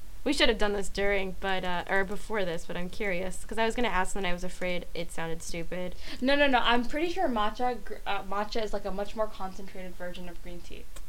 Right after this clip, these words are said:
Speaker 1: All right, so we got, yeah, they're from the same plant. Um, yes, it says it's, I don't know. They're the same. They're just made a little differently. Uh, so I love matcha flavored donuts. I love, honestly, if something is matcha flavored and it's a dessert,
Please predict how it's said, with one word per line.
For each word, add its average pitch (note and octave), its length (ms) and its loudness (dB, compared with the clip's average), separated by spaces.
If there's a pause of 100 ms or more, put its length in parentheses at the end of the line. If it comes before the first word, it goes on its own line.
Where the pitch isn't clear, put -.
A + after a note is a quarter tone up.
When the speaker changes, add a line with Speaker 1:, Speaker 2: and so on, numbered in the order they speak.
Speaker 1:
All F#3 60 0
right, G2+ 220 -2
so - 140 0
we G3+ 100 0
got, F#3 220 0 (840)
yeah, A#3 200 6
they're G#3+ 120 4
from - 160 0
the C#4+ 60 0
same B3 240 4
plant. G#3 400 2 (120)
Um, G3+ 560 0 (1200)
yes, - 440 2
it G3+ 140 0
says G#3+ 520 0 (460)
it's, A3+ 200 0 (280)
I F#3 140 2
don't - 100 -4
know. - 300 0
They're C#4 140 6
the C4+ 100 8
same. F#3 260 6
They're F#3+ 120 4
just F#3 160 2
made F3+ 120 0
a F3 40 -2
little E3+ 180 -2
differently. E3+ 360 -2 (720)
Uh, G#3 140 6
so - 160 6
I D#4 80 6
love A3+ 360 2
matcha G#3 340 0
flavored G3 460 -2
donuts. F#3 640 0
I F#3+ 100 6
love, C#4+ 240 2
honestly, D4 480 4
if C4+ 80 6
something A#3+ 300 2
is C4+ 100 0
matcha F#3 300 0
flavored F#3 360 0
and F3+ 140 -2
it's E3+ 180 -2
a F#3+ 60 0
dessert, F3 500 0